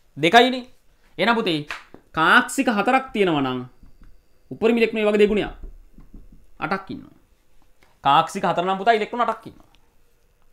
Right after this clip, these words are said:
එකක දෙක ගානේ අටක් ඉන්නවා. තව එකක් ඈ. මේ බලන්න.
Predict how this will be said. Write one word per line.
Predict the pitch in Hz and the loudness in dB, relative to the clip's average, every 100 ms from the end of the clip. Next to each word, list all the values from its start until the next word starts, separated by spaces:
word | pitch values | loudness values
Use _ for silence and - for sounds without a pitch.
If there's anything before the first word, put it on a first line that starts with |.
| - | -16
එකක | 120 151 | -10 -8
දෙක | 135 | -6
ගානේ | 131 180 202 | -4 -4 -6
අටක් | - - | -12 -20
ඉන්නවා. | - _ _ _ _ _ _ _ _ | -20 _ _ _ _ _ _ _ _
තව | 175 175 | 4 4
එකක් | |
ඈ. | 180 - 233 - _ _ _ _ _ _ _ _ _ _ _ _ _ _ _ _ _ _ _ - - | 2 0 -6 -8 _ _ _ _ _ _ _ _ _ _ _ _ _ _ _ _ _ _ _ -20 -16
මේ | 143 123 | -12 -10
බලන්න. | 104 110 | -12 -14